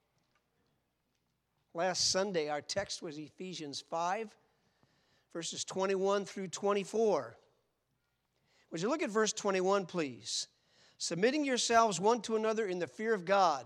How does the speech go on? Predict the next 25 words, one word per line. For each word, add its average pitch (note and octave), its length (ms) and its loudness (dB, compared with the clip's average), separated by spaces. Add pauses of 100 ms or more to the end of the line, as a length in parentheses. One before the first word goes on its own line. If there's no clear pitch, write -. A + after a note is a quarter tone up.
Ephesians D#3 520 -8
five E3+ 320 -4
twenty-one. D#3+ 680 -2 (760)
That A#3 120 4
was C#4+ 100 4
our A#3 140 4
main G#3+ 320 2
text - 400 -2
ye-, F#3 80 -2 (100)
last F3+ 380 -2
Sunday. C#3+ 420 -8 (720)
And E3+ 80 -6
we F#3+ 80 0
said A#3+ 320 4
that, G#3+ 300 4
uh, E3 320 4 (280)
verse A3+ 220 0
twenty-one A3 520 2
really A3+ 340 2
is F#3 180 -2
a F#3 100 0
continuation A3 1200 -2
and G3+ 200 -4
an F#3 100 -4
introduction. F#3 800 -4